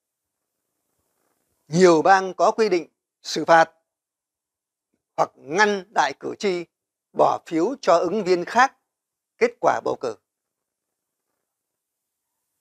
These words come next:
Bang thứ năm, bang Virginia. Trong một phần phỏng vấn khác, ông thống đốc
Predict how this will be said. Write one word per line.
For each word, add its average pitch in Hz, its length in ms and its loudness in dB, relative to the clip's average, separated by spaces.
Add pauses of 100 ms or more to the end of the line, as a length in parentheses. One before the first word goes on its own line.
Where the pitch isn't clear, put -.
(2500)
Bang 175 160 4
thứ 190 100 0
năm, 175 260 -2 (680)
bang 151 200 -4
Virginia. 156 680 -2 (1600)
Trong 208 220 0
một 165 180 -2
phần 156 300 0 (200)
phỏng 135 240 -10
vấn 180 260 -4
khác, 247 280 -2 (3500)
ông 175 160 0
thống 196 180 2
đốc 254 140 4